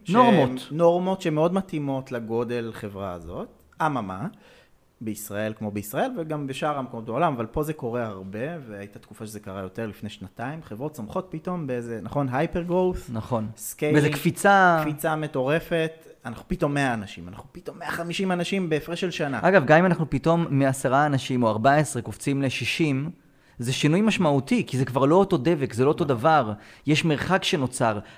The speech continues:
Speaker 2: המרחק הוא לא רק בין המייסדים או ה-, הקליקה הראשונה, לעובדים החדשים, העובדים והמנהלים החדשים, המרחק הוא גם בין המייסדים והקבוצה הזאת, בינה לבין עצמה.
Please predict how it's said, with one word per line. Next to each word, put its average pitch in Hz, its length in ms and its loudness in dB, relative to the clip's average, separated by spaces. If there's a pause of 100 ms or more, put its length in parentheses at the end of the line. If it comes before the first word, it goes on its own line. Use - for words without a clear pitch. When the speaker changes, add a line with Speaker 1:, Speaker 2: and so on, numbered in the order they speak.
Speaker 2:
המרחק 139 400 4
הוא 151 100 4
לא 165 60 8
רק 196 140 6
בין 170 180 2
המייסדים 131 680 4
או 120 140 2
ה-, 117 240 4
הקליקה 143 500 2
הראשונה, 127 560 2 (400)
לעובדים 127 500 6
החדשים, 139 640 0
העובדים 117 280 2
והמנהלים 131 260 2
החדשים, 170 480 2 (320)
המרחק 143 380 4
הוא 202 120 4
גם 185 240 8 (120)
בין 180 260 4
המייסדים 165 760 4
והקבוצה 175 440 2
הזאת, 180 240 4
בינה 160 200 2
לבין 175 200 2
עצמה. 180 400 0